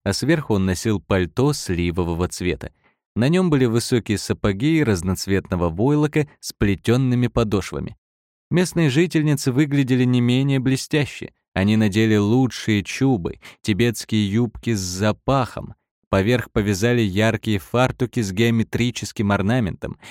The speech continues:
На плечи набросили сложенные в несколько раз квадратные одеяла, закрепив их спереди большими серебряными брошами. Каждая брошь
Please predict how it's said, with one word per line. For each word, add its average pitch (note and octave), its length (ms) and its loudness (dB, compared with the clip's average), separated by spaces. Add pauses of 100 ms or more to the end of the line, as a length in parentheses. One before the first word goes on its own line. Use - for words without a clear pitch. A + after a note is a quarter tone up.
(140)
На G2+ 160 2
плечи C3 340 0
набросили A#2 580 0
сложенные A2+ 640 0
в F#2 80 -6
несколько G#2 460 -2
раз G2 220 0
квадратные F2+ 640 -2
одеяла, F#2 600 -2 (240)
закрепив A#2+ 680 -2
их D3 120 -2
спереди D3 480 0
большими A2+ 680 0
серебряными F#2+ 720 0
брошами. G2+ 640 -2 (360)
Каждая G#2+ 440 0
брошь A2+ 400 0